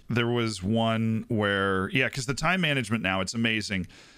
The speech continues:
When I have free time, I just accidentally fill it up with stuff, and then it's like, "Oh, I'm gonna start another podcast," and then I start four podcasts, and now I, you know, half of them are kind of on hiatus right now because I overshot.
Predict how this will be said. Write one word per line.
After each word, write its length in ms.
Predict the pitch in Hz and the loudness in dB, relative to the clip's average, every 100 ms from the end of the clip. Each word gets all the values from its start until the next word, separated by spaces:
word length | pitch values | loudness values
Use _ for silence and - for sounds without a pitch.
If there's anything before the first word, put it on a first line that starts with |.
| - _ - | -20 _ -6
When 280 | 123 139 139 | 0 2 2
I 80 | |
have 240 | 131 139 123 | 2 0 0
free 200 | 120 113 | -2 0
time, 280 | 127 127 120 | 0 0 0
I 80 | |
just 160 | 107 104 | 0 -2
accidentally 440 | 101 104 - 104 | -2 -2 -4 -4
fill 220 | 95 101 87 | -2 -2 0
it 60 | |
up 140 | 85 110 | 0 -2
with 100 | - | -4
stuff, 340 | 110 104 - | -2 -2 0
and 60 | 104 | -2
then 80 | |
it's 80 | 104 | 0
like, 120 | 185 | 0
"Oh, 80 | 302 | 2
I'm 60 | 233 | 2
gonna 120 | 120 | -2
start 240 | - 107 107 | -2 -2 0
another 180 | 123 127 | 0 0
podcast," 540 | 151 165 - 80 - | 0 0 -2 -4 -2
and 80 | 110 | -2
then 80 | 104 | -2
I 60 | |
start 280 | - 104 101 | -2 -4 -4
four 220 | - 123 | 0 0
podcasts, 600 | - 90 82 85 71 - | 0 -2 -2 -2 -2 -4
and 60 | 101 | -2
now 120 | 95 | 0
I, 180 | 98 95 | 0 0
you 120 | 131 123 | 0 0
know, 100 | 104 | 0
half 280 | 120 117 | -2 -4
of 120 | 117 98 | -4 -2
them 140 | 104 | -2
are 80 | 98 | -2
kind 220 | 107 101 | -2 -2
of 80 | 95 | -2
on 140 | 98 | -2
hiatus 600 | 95 92 92 90 80 - | -2 -2 -2 -4 -4 -4
right 180 | 98 80 | -4 -4
now 140 | 82 | -4
because 260 | 82 92 92 | -4 -4 -4
I 120 | 87 - | -4 -4
overshot. 800 | 101 101 87 - 104 87 73 | -2 -2 -4 -4 -4 -2 -4